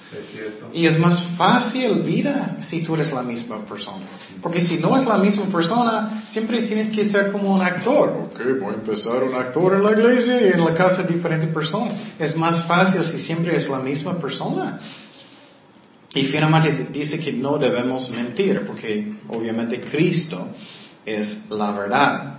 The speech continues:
Speaker 2: Y dice que los mentirosos no van a ir al cielo. Entonces, seguimos en versículo diez. Y quiero decir otra vez, eso es algo que yo necesito hacer mi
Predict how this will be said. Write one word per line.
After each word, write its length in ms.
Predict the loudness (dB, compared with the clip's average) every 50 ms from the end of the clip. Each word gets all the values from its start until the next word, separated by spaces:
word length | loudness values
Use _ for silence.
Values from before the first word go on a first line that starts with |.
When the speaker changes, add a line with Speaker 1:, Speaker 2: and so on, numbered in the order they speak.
| -12
Speaker 2:
Y 60 | -10
dice 340 | -6 -4 -4 -4 -4 -8 -8
que 160 | -8 -8 -6
los 220 | -4 -4 -4 -4 -4
mentirosos 640 | -6 -8 -6 -6 -2 0 0 2 2 0 -2 -2 -4
no 160 | -2 -4 -4
van 220 | -2 -2 -2 -2 -2
a 100 | -4 -4
ir 360 | -4 -2 -2 -2 -2 -2 -6 -10 -14 -16 -18 -14 -8
al 220 | -8 -6 -4 -2
cielo. 680 | -2 -2 -2 -4 -2 -2 0 2 2 2 0 0 -2 -4 -8 -10 -12 -14 -14 -16 -20 -20 -20 -20 -20 -20 -20 -20 -20 -20 -20 -20 -20 -20 -20 -12 -6
Entonces, 580 | -4 0 2 4 4 4 4 2 2 2 2
seguimos 500 | 2 2 2 4 6 6 6 6 6 4
en 120 | 2 0 0
versículo 520 | -2 -2 -2 -4 -4 -4 -2 0 0 0
diez. 460 | 0 4 4 4 4 4 2 0 -4 -4
Y 160 | -4 -4 -4
quiero 260 | -4 -2 0 2 2
decir 300 | 2 2 2 2 2 2
otra 220 | 2 2 2 0 0
vez, 260 | 2 2 0 0 0 0
eso 200 | 0 0 2 0
es 60 | 0
algo 340 | 0 0 0 2 2 4 2
que 200 | 2 0 0 -2
yo 300 | 0 2 2 4 4 6
necesito 560 | 6 6 4 4 4 0 -2 -4 -4 -4 -4
hacer 260 | -2 -2 -2 -4 -4 -6
mi 200 | -6 -6 -8